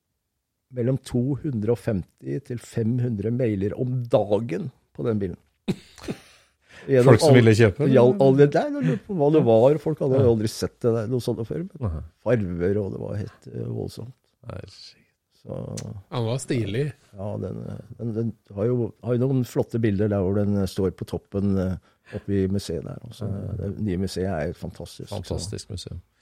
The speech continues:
Speaker 1: det er, eh,
Speaker 3: Og for en ære, tenker jeg, for en bilbygger fra Norge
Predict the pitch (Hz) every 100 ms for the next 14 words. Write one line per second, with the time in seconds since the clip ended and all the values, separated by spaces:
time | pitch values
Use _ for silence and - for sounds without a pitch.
0 | - - - - 127 113 113 107 - 82
1 | 90 95 98 101 101 92 85 80 95 110
2 | 98 92 - 90 104 117 127 98 95 98
3 | 95 104 107 113 113 104